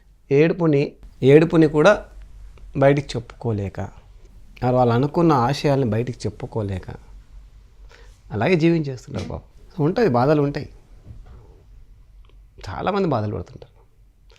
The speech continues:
ఎవరు బాధపడరు అంటే ధైర్యం ఉన్నవాడు. ధైర్యం ఉన్నవాడు బాధకు టైమ్ ఇవ్వడు.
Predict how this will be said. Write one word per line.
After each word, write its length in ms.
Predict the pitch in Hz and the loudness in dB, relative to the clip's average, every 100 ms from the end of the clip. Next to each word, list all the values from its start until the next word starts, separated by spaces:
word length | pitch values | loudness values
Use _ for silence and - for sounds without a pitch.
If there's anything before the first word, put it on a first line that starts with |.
| - - _ 107 | -20 -20 _ 0
ఎవరు 180 | 139 156 | 2 6
బాధపడరు 500 | 131 135 147 143 123 | 6 4 2 -2 -2
అంటే 260 | 120 220 - | -4 -10 -12
ధైర్యం 340 | - 110 113 85 | -6 -4 -4 -8
ఉన్నవాడు. 480 | - - - _ - _ _ _ - _ _ - _ - _ - _ _ - - | -12 -16 -20 _ -20 _ _ _ -20 _ _ -20 _ -20 _ -20 _ _ -18 -6
ధైర్యం 240 | 110 143 156 | 0 2 2
ఉన్నవాడు 280 | 143 135 120 | 0 -4 -4
బాధకు 360 | 107 120 120 | -4 -4 -4
టైమ్ 260 | 107 98 104 | -6 -6 -6
ఇవ్వడు. 240 | 92 78 | -8 -12